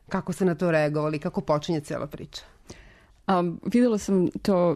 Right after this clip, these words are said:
Speaker 2: na televiziji, bila je reportaža i od trenutka kada sam to videla, bilo je ko da je struja prošla kroz mene i znala sam bez ikakvog razmišljanja da je to nešto što ja moram da probam da uradim.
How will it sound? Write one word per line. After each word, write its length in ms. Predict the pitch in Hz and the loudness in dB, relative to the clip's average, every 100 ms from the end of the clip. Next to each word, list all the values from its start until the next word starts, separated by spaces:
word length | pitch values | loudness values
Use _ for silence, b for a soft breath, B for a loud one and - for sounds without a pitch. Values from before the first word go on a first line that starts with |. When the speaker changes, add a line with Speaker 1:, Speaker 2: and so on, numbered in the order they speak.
| - | 0
Speaker 2:
na 240 | 180 175 165 | 2 2 2
televiziji, 520 | - 170 170 170 196 | 0 2 2 4 2
bila 220 | 170 165 | 4 4
je 140 | 160 160 | 4 2
reportaža 720 | 165 165 - 160 170 202 185 - | 0 -2 0 0 2 2 0 0
i 180 | 165 | 0
od 100 | 165 | 0
trenutka 300 | - 185 180 | 0 0 2
kada 180 | 196 170 | 0 0
sam 200 | 165 180 | 2 2
to 100 | 180 | 4
videla, 300 | 180 170 165 | 4 4 2
bilo 280 | 160 175 170 | 4 4 4
je 120 | 156 | 2
ko 200 | - - | 0 -2
da 100 | 170 | 2
je 80 | 165 | 2
struja 520 | - - - 156 135 | 2 -2 2 4 4
prošla 420 | - - 143 - | 0 -2 -2 -2
kroz 240 | 156 151 156 | 0 2 2
mene 260 | 165 160 - B B B | 2 2 -2 B B B
i 80 | 185 | 0
znala 280 | 180 160 156 | 0 0 0
sam 220 | - 160 | 0 0
bez 220 | 220 202 - | 0 0 0
ikakvog 300 | 202 185 165 | 0 0 -2
razmišljanja 580 | 156 170 165 - 208 | 2 2 2 2 0
da 120 | 156 160 | 2 0
je 60 | |
to 140 | - 180 | 0 0
nešto 360 | 160 165 - | 2 0 -4
što 180 | 156 165 | -6 0
ja 200 | 156 156 - | 0 0 0
moram 580 | 165 165 160 151 151 139 | 2 4 4 4 2 -2
da 160 | 147 156 | -4 -4
probam 840 | - - 180 180 147 139 139 139 - - | -2 2 2 2 0 0 0 -2 -4 -8
da 220 | 143 147 - | -2 -2 2
uradim. 520 | 143 143 135 - - | 2 2 0 -2 -6